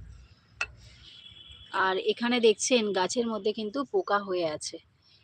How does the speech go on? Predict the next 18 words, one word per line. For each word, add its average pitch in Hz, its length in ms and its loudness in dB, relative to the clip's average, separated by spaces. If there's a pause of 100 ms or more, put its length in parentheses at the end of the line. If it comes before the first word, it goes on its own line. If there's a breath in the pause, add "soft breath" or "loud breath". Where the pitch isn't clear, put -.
(200 soft breath)
এই 190 220 0
পাতাটা 175 400 -4 (100)
দেখলে 208 360 0 (100)
বুঝতে 185 320 -2
পারবেন, 185 380 -2 (240)
এই 175 180 -8
পাতাটার 190 440 -4
মধ্যে 180 380 -4 (800 soft breath)
যে 202 140 0 (140)
কালো 190 340 4 (140)
সাদাটার 208 680 0
মধ্যে 220 380 -2
যে 254 140 -2
কালো - 300 0
কালো 233 200 2
একটা 233 240 -2
বর্ডার 208 440 -2
রয়েছে, 247 340 2